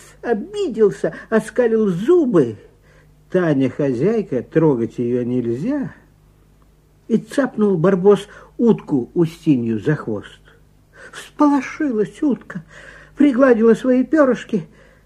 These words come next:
хотела цыплёнка Боську своим клювом ударить, да раздумала. Вот и спрашивает её Барбос: «Что же ты,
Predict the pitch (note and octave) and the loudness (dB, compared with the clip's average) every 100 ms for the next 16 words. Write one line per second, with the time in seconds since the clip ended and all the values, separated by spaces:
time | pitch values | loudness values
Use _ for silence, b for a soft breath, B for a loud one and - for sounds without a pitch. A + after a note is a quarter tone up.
0 | _ _ - A3 G#3+ - A3 G#3 - - | _ _ -10 -8 -6 0 2 2 0 0
1 | G3+ - G3+ G3+ F#3+ - F3+ E3+ C4+ F4 | -2 2 2 4 2 -2 -2 0 0 0
2 | - - C#3 A2 - - - - E3+ D#3 | -2 -4 -2 -2 -6 -16 -16 -4 0 0
3 | C#3+ E3+ E3 B2 A2+ B2+ B2+ G#2+ G2+ F#2+ | 0 2 4 4 4 2 0 -4 -6 -10
4 | - - - _ _ _ _ _ _ _ | -18 -20 -20 _ _ _ _ _ _ _
5 | _ _ _ _ _ B2+ D#3 D#3+ C3+ A2+ | _ _ _ _ _ 0 2 4 0 -2
6 | A2+ G2 F#2 F#2 - - - _ _ _ | -4 -4 -8 -20 -20 -20 -20 _ _ _
7 | _ _ b b b b b _ - B2+ | _ _ b b b b b _ -10 -8
8 | A#2+ G#3 G#3 F#3+ - - F3+ C#3 - B2 | 2 2 2 -2 -4 -4 -2 -4 -2 -4
9 | A#2+ C3+ B2+ G#2+ C3 B2 A#2 G2+ - - | -2 0 0 0 -4 -4 -6 -6 -10 -20
10 | - _ _ _ _ _ _ _ - - | -20 _ _ _ _ _ _ _ -14 -2
11 | F#3 A#2+ B2+ - B2 | 0 2 -2 -6 -8